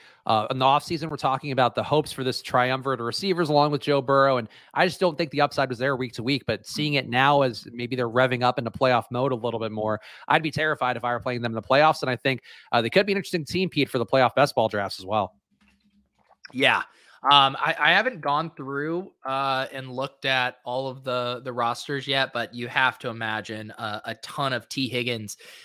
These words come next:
Speaker 2: um, and Burrow stacks, you know, propelling people. And then it's just what's so interesting about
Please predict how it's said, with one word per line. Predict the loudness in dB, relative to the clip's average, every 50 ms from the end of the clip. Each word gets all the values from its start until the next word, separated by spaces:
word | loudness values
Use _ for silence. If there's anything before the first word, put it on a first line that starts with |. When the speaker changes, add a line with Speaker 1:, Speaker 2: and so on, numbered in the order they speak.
| -2 4
Speaker 2:
um, | 6 6 6 6 4 -2 -8 -10 -12 -14 _ _ _ 0
and | 0 0 2 2
Burrow | 4 6 6 6 4 2
stacks, | 0 -4 -2 0 0 0 0 -2 -6 -10 -10 -8
you | -6 -4
know, | -4 -4
propelling | -4 -6 -6 -2 0 2 2 2 0 -2
people. | -4 -4 -4 -2
And | 0 2
then | 2 2
it's | 2 0 -2
just | -4 -6 -4 -4 -4
what's | -4 -4 -4
so | -2 -2 0 0 -2
interesting | -2 -4 -4 -6 -4 -4 -4 -4 -6 -6 -10 -12 _ _ _ _ _ _ _ -2
about | 2 4 6 6 6 6 4 2 -2